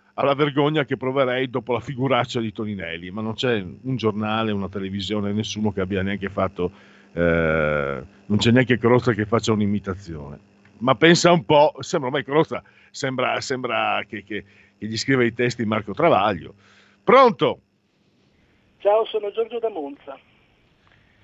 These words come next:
Speaker 1: Buongiorno.
Speaker 2: Eh, ho sentito adesso le parole di Salvini,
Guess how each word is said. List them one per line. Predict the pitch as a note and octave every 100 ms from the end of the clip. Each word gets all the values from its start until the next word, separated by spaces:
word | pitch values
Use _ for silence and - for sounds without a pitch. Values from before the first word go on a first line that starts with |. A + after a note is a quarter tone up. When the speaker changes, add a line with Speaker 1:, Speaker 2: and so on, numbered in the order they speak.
| _
Speaker 1:
Buongiorno. | F#3 G3 F#3 A#2 F2 D#2 _
Speaker 2:
Eh, | D#3+ E3 D#3 C#3+ C#3+ C3+ C3+
ho | E3+
sentito | - A#3 C4 A#3+
adesso | A3 C4 - A#3 G3 F3+ E3 D#3
le | D#3
parole | E3 F#3 G3 G3+
di | - -
Salvini, | G3+ F#3 G3+ A#3 C#4+ C#4+ C4+ B2+